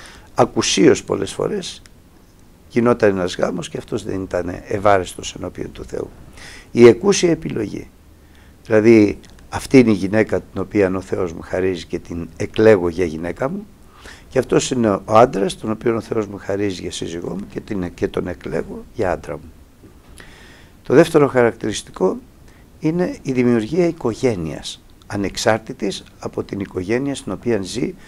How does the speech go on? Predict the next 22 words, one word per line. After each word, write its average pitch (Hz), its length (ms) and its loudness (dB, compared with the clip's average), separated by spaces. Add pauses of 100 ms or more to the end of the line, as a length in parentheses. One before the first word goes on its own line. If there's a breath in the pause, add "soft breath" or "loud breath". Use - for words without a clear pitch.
(320 loud breath)
μέχρι 113 260 2
εκείνη 113 300 -2
τη - 80 -12
στιγμή, - 520 -8 (220)
των 117 160 2
γονιών 104 480 2
δηλαδή, 90 440 -8 (380 loud breath)
ο 104 100 -4
σύζυγος - 580 -4
ή - 100 -10
η - 40 -10
σύζυγος. - 640 -14 (540)
Δημιουργείται 92 500 -4
ένα 117 140 -2
καινούριο 117 500 -6
σπίτι. - 520 -10 (1200 soft breath)
Το 98 120 -10
τρίτο 147 280 2
χαρακτηριστικό 95 920 -6 (440 soft breath)
είναι 127 500 0
ότι 95 560 -6 (520 soft breath)
δημιουργούνται 107 800 0